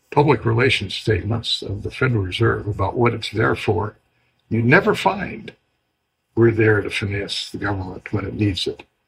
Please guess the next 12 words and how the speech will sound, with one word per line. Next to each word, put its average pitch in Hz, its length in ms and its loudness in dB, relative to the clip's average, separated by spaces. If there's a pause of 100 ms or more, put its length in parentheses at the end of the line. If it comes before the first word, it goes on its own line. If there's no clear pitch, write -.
(260)
But 110 120 2
it's 107 160 2
actually 104 520 2 (1300)
the 117 500 2
most 123 420 4
classic 107 480 0
reason 104 520 -4
why 95 240 -2
all 98 200 0
central - 400 0
banks 95 380 -4
exist. - 540 -2